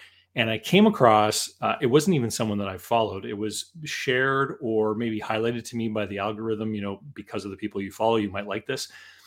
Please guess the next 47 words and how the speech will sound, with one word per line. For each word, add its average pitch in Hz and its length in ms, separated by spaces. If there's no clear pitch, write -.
And 131 400
someone 190 340
was 143 160
sharing 131 680
the 107 100
secret - 580
to 127 140
the 113 120
fastest - 580
way 107 240
to 117 160
a 104 60
half 98 280
million 104 240
dollar 95 320
income. 147 440
And 123 140
I 123 40
was 113 140
like, 110 340
"Oh, 160 140
that's 110 200
cool. 107 380
Who 120 120
wouldn't 120 200
want 110 200
half 110 220
a 107 40
million 107 220
dollars?" 123 320
So 127 100
I 117 60
started 170 260
to 131 140
read 147 500
the 131 100
thread 107 560
and 131 320
very 156 320
quickly 175 340
realized 131 540
that 110 100
there 117 140
were 120 180
enormous 127 720
problems 113 680
with 104 180